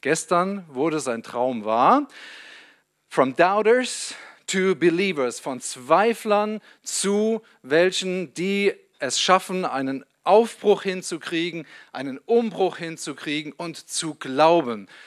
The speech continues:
ihre Verzagtheit abzulegen und mutig aufzutreten, obwohl vielleicht alle Umstände dagegen sprechen, zum Beispiel der Umstand, dass es noch Manchester United gibt und viele andere Umstände,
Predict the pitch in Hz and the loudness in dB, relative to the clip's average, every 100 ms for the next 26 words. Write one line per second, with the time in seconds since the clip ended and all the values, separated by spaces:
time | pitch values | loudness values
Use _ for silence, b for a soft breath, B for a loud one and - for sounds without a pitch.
0 | B B 143 147 - 151 - 208 214 208 | B B -6 -6 -4 -6 -4 2 2 0
1 | 170 151 - - - - 180 180 180 180 | -6 -6 -4 -8 -6 -4 2 4 4 0
2 | 170 B B B B 127 120 139 196 262 | -10 B B B B -10 -8 -2 2 4
3 | 202 226 214 - - 147 196 214 - 170 | 2 0 0 -2 -2 2 2 2 -6 -8
4 | - 165 170 170 131 135 131 175 196 190 | -4 -2 -2 -4 -8 -6 0 2 2 2
5 | 156 147 139 - 175 202 196 160 160 - | 0 0 -2 -8 -4 -2 -2 -4 -6 -6
6 | 147 139 135 135 139 - 123 180 202 185 | -4 -4 -2 -2 -4 -8 -6 -2 -4 -4
7 | 180 - - 160 160 160 151 120 - 151 | -8 -8 -4 -2 -2 -8 -10 -10 -8 -2
8 | 147 147 - 143 139 127 127 156 - 160 | 0 -2 -4 -4 -2 -2 -6 -6 -10 -8
9 | 135 127 123 120 123 120 - 127 147 156 | -6 -6 -8 -8 -6 -6 -6 -6 -6 -6
10 | 135 - 123 120 110 123 175 190 160 - | -8 -4 -2 -2 -4 -2 0 0 -4 -2
11 | 156 - - 123 - 165 165 - 160 156 | -2 -2 -10 -10 -6 0 2 4 2 0
12 | 143 139 156 - 139 135 | 0 -2 -4 0 2 2